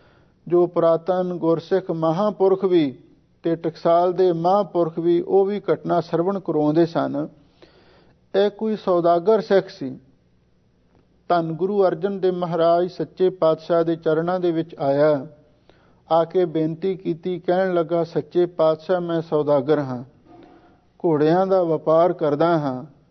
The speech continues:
ਪਰ ਕਈ ਵਾਰ ਐਸਾ ਹੋ ਜਾਂਦਾ ਹੈ, ਸਾਨੂੰ ਬਾਹਰ ਜੰਗਲ ਦੇ ਵਿੱਚ ਹੀ ਤਬੇਲਾ ਲਾਉਣਾ ਪੈਂਦਾ ਹੈ ਤੇ ਕਈ ਵਾਰੀ ਚੋਰ ਆਦਮੀ ਸਾਡੇ ਪਿੱਛੇ ਲੱਗ ਜਾਂਦੇ ਨੇ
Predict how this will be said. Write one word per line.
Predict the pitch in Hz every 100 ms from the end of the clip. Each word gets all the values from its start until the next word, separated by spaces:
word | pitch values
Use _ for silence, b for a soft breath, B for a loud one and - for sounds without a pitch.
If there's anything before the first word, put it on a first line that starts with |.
| -
ਪਰ | 156 160
ਕਈ | 175 180 208
ਵਾਰ | 190 180 180
ਐਸਾ | - 151 - 196
ਹੋ | 170 156
ਜਾਂਦਾ | 156 156 165 147
ਹੈ, | 139 139 156 - b b b b b _ -
ਸਾਨੂੰ | 170 175 185 190 180
ਬਾਹਰ | 151 156 160 180 165 143 - - _ _ _ _ _ _ _ _ 208 151
ਜੰਗਲ | 165 185 202 208
ਦੇ | 202 185
ਵਿੱਚ | 185 185
ਹੀ | 208 190 165 139 - _ _ _ _ _ _ _ _ _ -
ਤਬੇਲਾ | 180 160 170 180 190
ਲਾਉਣਾ | 175 160 170 185
ਪੈਂਦਾ | 180 156 156 165
ਹੈ | 151 131 123 - _ _ b b b _ -
ਤੇ | 180 170 -
ਕਈ | 196 220
ਵਾਰੀ | 214 196 190 202 202 185 -
ਚੋਰ | 185 196 202
ਆਦਮੀ | - 170 170 185 196
ਸਾਡੇ | 165 170 170 180
ਪਿੱਛੇ | 175 185 - 208
ਲੱਗ | 190 160
ਜਾਂਦੇ | 151 170 170 170
ਨੇ | 147